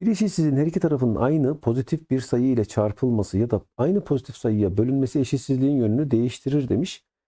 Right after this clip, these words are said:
Çocuklar, eşitsizliğin her iki tarafını pozitif bir sayıyla çarpabilir, bölebiliriz. Eşitsizlik yön değiştirmez.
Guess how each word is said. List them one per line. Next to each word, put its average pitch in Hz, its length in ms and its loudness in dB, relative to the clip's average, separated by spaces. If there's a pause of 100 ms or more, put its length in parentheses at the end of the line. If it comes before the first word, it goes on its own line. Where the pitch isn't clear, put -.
(320)
Çocuklar, 147 220 -4
eşitsizliğin 151 560 0
her 143 100 0
iki 147 140 -6
tarafını 120 440 -2
pozitif 139 460 -4
bir 131 80 0
sayıyla 110 360 0
çarpabilir, 143 720 -2
bölebiliriz. 120 540 0
Eşitsizlik 113 580 -2
yön 123 200 0
değiştirmez. 117 960 -2